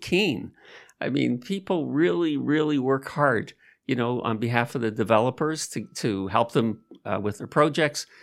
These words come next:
But, but, um, you know, I, I remember being at that, that dinner, and the quality is spectacular. So, you know, good for you and good for your team. And I'm sure it, it bodes well for next year.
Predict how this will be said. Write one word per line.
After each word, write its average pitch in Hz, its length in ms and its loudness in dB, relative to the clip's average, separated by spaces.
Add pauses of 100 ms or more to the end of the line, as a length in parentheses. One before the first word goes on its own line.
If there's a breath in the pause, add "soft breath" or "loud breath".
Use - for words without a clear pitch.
(360 loud breath)
But, 120 380 4
but, 113 320 4
um, 104 580 2
you 127 120 -2
know, 117 120 -2
I, 107 240 0
I 101 120 -2
remember 127 420 4
being 117 300 2
at 110 140 0
that, 104 320 0
that 98 220 4
dinner, 110 320 4
and 98 280 -2
the 101 40 -4
quality 107 760 2
is 107 320 -8
spectacular. - 800 -6
So, 101 500 -2
you 117 140 -2
know, 101 200 -4 (540)
good 156 180 2
for 175 120 -2
you 143 160 6
and 127 100 4
good 135 160 4
for 151 80 -2
your 120 120 0
team. 123 280 0
And 113 80 2
I'm 110 80 0
sure 143 240 2
it, 117 120 0 (280 loud breath)
it 127 140 -6
bodes 139 300 8
well 127 240 8
for 139 160 -4
next 120 380 -2
year. 123 360 -2